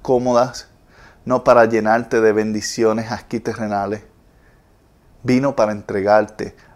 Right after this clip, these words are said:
acceso a un reino eterno. Para darte la oportunidad de estar con Él para siempre.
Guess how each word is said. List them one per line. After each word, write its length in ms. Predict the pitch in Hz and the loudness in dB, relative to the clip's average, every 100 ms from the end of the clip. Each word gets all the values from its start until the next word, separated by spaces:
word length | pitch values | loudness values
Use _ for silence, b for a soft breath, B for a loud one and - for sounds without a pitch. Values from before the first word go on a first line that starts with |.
| - | -18
acceso 960 | - - - - 120 117 - - - b b b b | -16 -8 -4 0 2 0 0 -10 -14 b b b b
a 140 | 107 | -8
un 140 | 101 | -8
reino 520 | 98 113 107 101 98 - | -6 0 0 0 -8 -10
eterno. 520 | 104 - 92 - - - _ _ _ _ _ _ _ _ _ b b b - | -16 -12 -12 -14 -20 -20 _ _ _ _ _ _ _ _ _ b b b -4
Para 180 | 110 | 0
darte 340 | 104 113 117 135 | 4 2 2 0
la 100 | 113 | 0
oportunidad 540 | 113 104 - 110 107 | -2 -6 -6 -6 -4
de 60 | 107 | -4
estar 340 | - 113 107 | -4 -4 -4
con 200 | - 104 | -6 -8
Él 240 | 120 101 - _ _ _ _ b b - | -6 -8 -12 _ _ _ _ b b -6
para 180 | 113 113 | -4 -4
siempre. 540 | - 160 190 117 - | -2 -2 -2 -8 -10